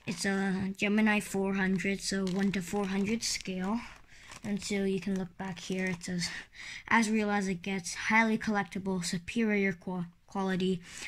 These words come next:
realistic metal landing gear, detailed printed graphics, as real as it gets features." And here you can see a picture of the plane. And then here you s-, you can just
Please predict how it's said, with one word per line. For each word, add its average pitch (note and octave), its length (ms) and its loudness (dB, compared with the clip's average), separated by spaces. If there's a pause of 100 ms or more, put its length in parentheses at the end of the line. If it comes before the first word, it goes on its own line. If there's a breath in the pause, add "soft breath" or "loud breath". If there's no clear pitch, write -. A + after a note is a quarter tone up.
(100)
realistic A3 460 2
metal G3+ 240 4
landing F#3+ 360 4
gear, F#3 240 0 (280 loud breath)
detailed G3+ 640 2
printed G3 480 -2
graphics, F#3+ 580 -4 (260 loud breath)
as G3 220 2
real G#3 260 2
as F3+ 160 0
it F#3 100 -4
gets F#3 220 -6
features." - 640 -6 (680 loud breath)
And A3+ 160 6
here A#3+ 100 8
you A#3+ 120 4
can A#3 160 4
see G3 340 0 (960 loud breath)
a F3 60 -10
picture F#3+ 300 -8
of F#3 120 -4
the A3 80 -2
plane. G3+ 380 -2 (600 loud breath)
And A3+ 80 0
then A3 140 2
here A3+ 240 2
you G3 180 0
s-, - 400 -2 (300)
you G3 80 -10
can - 160 -6
just - 380 -6